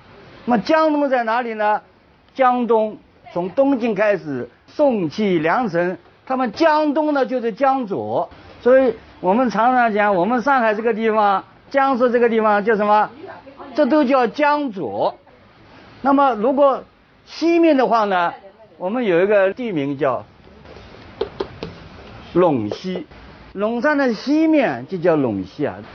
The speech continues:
在陇西它又叫什么？陇右。那为什么陇右啊？因为你坐北朝南以后呢，西就在你的右手边。好了，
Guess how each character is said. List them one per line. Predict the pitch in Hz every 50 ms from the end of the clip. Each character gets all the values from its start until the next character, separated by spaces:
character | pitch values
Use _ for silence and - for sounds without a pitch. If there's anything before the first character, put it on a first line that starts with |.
| - - - - -
在 | 285 285 269
陇 | 247 220 220 226 233
西 | 190 285 320 311 - - - _ _
它 | - 277 285 285
又 | 285 294 285 277
叫 | 208 269 254 240
什 | 208 233
么？ | 226 220 220 220 - - _ _ _ _ _ - -
陇 | 156 180 175 156 143 131 131
右。 | 143 208 269 240 - - - - _ - - - - - - - - - -
那 | - 233
为 | 254 294 269
什 | 226 254
么 | 247 247
陇 | 233 208 185 175 175
右 | 190 240 254
啊？ | 240 220 208 175 - - _ _
因 | - 240
为 | 247 240
你 | 226 220 220 214
坐 | 190 - 294 302 277 247 208
北 | 185 202 196 165
朝 | 143 151 180 202
南 | 202 202 196 190 170
以 | 147
后 | 160 156
呢， | 147
西 | 143 - - - 240 247 247 247 202
就 | 190 202 170
在 | 139 139 120 107
你 | 101 101
的 | 98 117 123 123 - -
右 | 226 285 285 233 156
手 | 117 127 101 92 85
边。 | 87 104 98 85 78 - - - - - - - - - - - - - - - - - - - - - - - - -
好 | 95 85
了， | 95 110 117